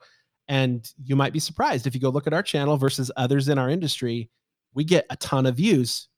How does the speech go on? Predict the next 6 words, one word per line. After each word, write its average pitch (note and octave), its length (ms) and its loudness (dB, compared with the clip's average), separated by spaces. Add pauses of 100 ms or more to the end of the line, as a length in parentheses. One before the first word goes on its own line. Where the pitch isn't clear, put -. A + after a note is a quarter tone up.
(420)
with C#3+ 160 -2
small, C#3 380 2
a C#3 100 -2
smaller A#2+ 360 -2
channel. F#3+ 440 -6 (340)
Um, C3 380 2